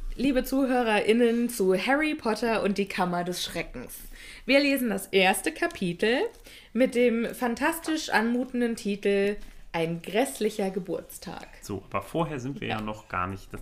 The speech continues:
Speaker 2: ist ja schon, da bist du ja schon auf der fünften Seite.
Speaker 1: <laughs>
Speaker 2: So, also bei mir fängt's an mit „Von Christine zu Weihnachten zweitausendeins“. Hat meine Freundin f-, zu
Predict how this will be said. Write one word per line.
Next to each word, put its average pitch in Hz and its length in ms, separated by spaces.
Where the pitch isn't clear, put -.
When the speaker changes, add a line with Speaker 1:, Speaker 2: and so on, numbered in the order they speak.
Speaker 2:
ist - 180
ja - 80
schon, 120 220
da 123 100
bist 143 280
du 175 40
ja 147 120
schon 135 160
auf - 160
der 113 100
fünften 190 460
Seite. 101 360
Speaker 1:
<laughs> 415 100
Speaker 2:
So, - 100
also 233 200
bei 135 140
mir 180 160
fängt's 180 240
an 143 260
mit 147 280
„Von 156 240
Christine 160 500
zu 147 160
Weihnachten 123 400
zweitausendeins“. 104 920
Hat - 140
meine 110 140
Freundin 120 340
f-, - 300
zu 110 220